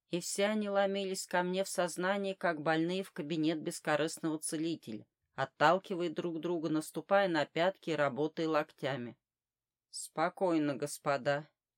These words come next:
мысленно сказал я им, слегка приоткрыв виртуальную дверь. «Прошу соблюдать порядок и очередность. Жизнерадостный социолог с анкетами по кличке Буратино заходит первым».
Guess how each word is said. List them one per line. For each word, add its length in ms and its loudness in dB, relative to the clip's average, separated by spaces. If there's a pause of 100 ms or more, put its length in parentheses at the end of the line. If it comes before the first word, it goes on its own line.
мысленно 540 0
сказал 520 0
я 200 2
им, 280 0
слегка 520 0
приоткрыв 640 -2
виртуальную 760 0
дверь. 380 -4 (760)
«Прошу 380 0
соблюдать 640 2
порядок 540 2
и 20 4
очередность. 880 -2 (500)
Жизнерадостный 920 4
социолог 720 0
с 140 -12
анкетами 600 0
по 180 0
кличке 440 -6
Буратино 720 -2 (260)
заходит 720 -4
первым». 460 -2